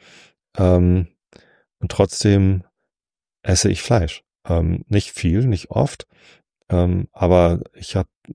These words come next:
für mich entschieden, ja, das ist alles richtig, äh, und ich möchte tatsächlich weniger Fleisch essen. Aber aus irgendeinem Grund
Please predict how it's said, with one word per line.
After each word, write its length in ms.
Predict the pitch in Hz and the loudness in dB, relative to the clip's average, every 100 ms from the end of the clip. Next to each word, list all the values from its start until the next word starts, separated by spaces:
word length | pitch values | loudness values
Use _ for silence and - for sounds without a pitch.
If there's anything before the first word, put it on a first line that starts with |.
| - | -14
für 140 | - 98 | -6 -2
mich 220 | 98 - | -2 -2
entschieden, 500 | 92 - 107 90 92 - - - _ | -4 -2 0 0 -2 -4 -20 -20 _
ja, 200 | 95 98 | 2 4
das 100 | 95 | 2
ist 140 | 90 | -2
alles 320 | 98 90 85 | 0 0 0
richtig, 420 | 104 - 95 - - | -2 0 -4 -6 -12
äh, 240 | - 95 87 | -4 0 2
und 220 | 95 87 | 2 0
ich 180 | 85 - _ | -2 -6 _
möchte 400 | - 92 107 - | 0 2 2 -2
tatsächlich 540 | 87 90 - 87 85 - - | -4 -4 -4 -4 -6 -6 -2
weniger 280 | 95 85 | 0 0
Fleisch 360 | 85 98 104 - | -2 -2 -2 -2
essen. 320 | - - 104 - _ - - - - _ _ _ | -8 -6 -8 -10 _ -20 -20 -20 -20 _ _ _
Aber 440 | - 85 85 82 - - | 0 2 4 4 0 -6
aus 260 | - 90 | -6 -2
irgendeinem 380 | 101 98 95 90 | 2 2 2 2
Grund 320 | 92 95 95 | 2 2 0